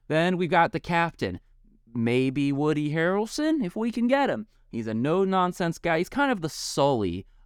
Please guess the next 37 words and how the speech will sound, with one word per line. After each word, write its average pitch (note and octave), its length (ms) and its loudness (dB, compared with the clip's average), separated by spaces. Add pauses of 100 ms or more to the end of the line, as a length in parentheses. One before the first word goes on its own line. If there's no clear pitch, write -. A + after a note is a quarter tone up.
(100)
of, A2 260 2
uh, G2 340 4
ship - 360 -4
captains. F#2 640 -4
He's G#2+ 300 -4
never C#3+ 360 2
had D3+ 180 0
a C#3+ 60 0
wreck. A#2+ 460 -4 (200)
He's G#2 160 -8
never B2 240 0
had C3 160 0
a B2 40 -2
job G#2+ 360 0
go G#2+ 160 2
bad. F#2 400 -2 (200)
He A#2 100 -4
needs B2 180 0
to B2+ 80 -4
maintain B2 360 0
his G#2 100 -2
perfect B2+ 420 -2
reputation G#2+ 600 -2
'cause G2+ 140 -2
on G2+ 100 2
the G2+ 60 0
black A2 360 0
market, G#2 360 0
your F#2 140 -2
reputation G2+ 680 -4
is F2+ 120 -4
everything. F2+ 540 -6
He G2+ 120 -8
even A2+ 260 0
says G2+ 320 -2
as F2+ 100 -8
much E2 260 -4